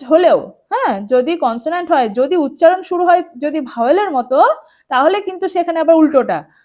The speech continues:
তখন এ না হয়ে অ্যান হয়ে যাবে, ঠিক আছে? দেখো এইচটা তো আমি জানি কনসোন্যান্ট,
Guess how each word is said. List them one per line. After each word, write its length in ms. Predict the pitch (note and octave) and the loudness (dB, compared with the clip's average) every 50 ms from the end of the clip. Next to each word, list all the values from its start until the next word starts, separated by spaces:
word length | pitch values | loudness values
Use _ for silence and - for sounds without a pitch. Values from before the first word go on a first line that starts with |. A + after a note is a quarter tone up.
| _ - | _ -8
তখন 200 | C#4 C#4 E4+ E4+ E4+ - | -6 -4 -4 -4 -4 -2
এ 100 | D4 D4 D4 | 0 0 0
না 140 | C#4+ C#4+ C#4+ | 0 0 0
হয়ে 200 | C#4 - F4 G#4+ - - | 0 0 0 0 0 -2
অ্যান 200 | - C4 A#3+ A3+ A#3 | -4 -4 -4 -4 -4
হয়ে 180 | A3+ F#3 E3+ F3 | -6 -6 -8 -8
যাবে, 160 | F3 D#3+ E3 D#3 - _ _ _ _ _ _ _ - | -10 -10 -12 -16 -18 _ _ _ _ _ _ _ -6
ঠিক 80 | E4 | -4
আছে? 240 | G4+ G#4+ G4 F4+ A#3+ F#3 - - _ _ _ - | -4 -2 0 0 0 -2 -2 -6 _ _ _ -2
দেখো 200 | B3+ C#4 C#4 G4 G4+ - - - | -2 0 2 2 2 2 2 2
এইচটা 400 | - D4 D#4 E4+ D#4+ E4 - F4 | 2 2 2 0 -2 0 2 2
তো 120 | E4+ F4 F4+ F4 | 4 6 6 4
আমি 200 | E4+ E4 E4+ E4+ E4 | 4 4 0 -2 0
জানি 220 | F4 E4 E4+ E4+ | 2 2 2 0
কনসোন্যান্ট, 600 | E4 E4+ E4 F4 F4+ - F4+ E4+ D#4+ D#4+ E4 E4 | 0 -2 -2 -2 -4 -6 -6 -4 -4 -6 -8 -10